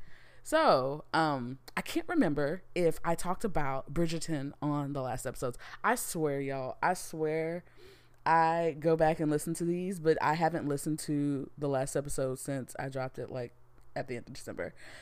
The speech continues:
So, if I have not already discussed this, do yourself a favor, watch Bridgerton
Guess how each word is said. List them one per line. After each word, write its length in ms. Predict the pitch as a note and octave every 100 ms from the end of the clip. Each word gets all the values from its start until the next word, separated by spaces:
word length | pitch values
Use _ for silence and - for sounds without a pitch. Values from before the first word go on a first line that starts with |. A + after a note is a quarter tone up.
| -
So, 460 | - B3+ F#3 C3 C3+ - - -
if 120 | G3
I 100 | G#3+
have 180 | C4 C4+
not 160 | B3
already 300 | F#3 C#3 A2
discussed 440 | G#2+ A2+ - G#2+ -
this, 340 | D#2 - - - - - - - - F#3+
do 140 | G3
yourself 380 | F#4+ G#4 F#3+ D3
a 40 |
favor, 420 | C3 A#2+ B2 C#3 - - - - -
watch 360 | - G#4 G#4
Bridgerton 600 | D#3+ D3+ C3+ C3+ B2 C3+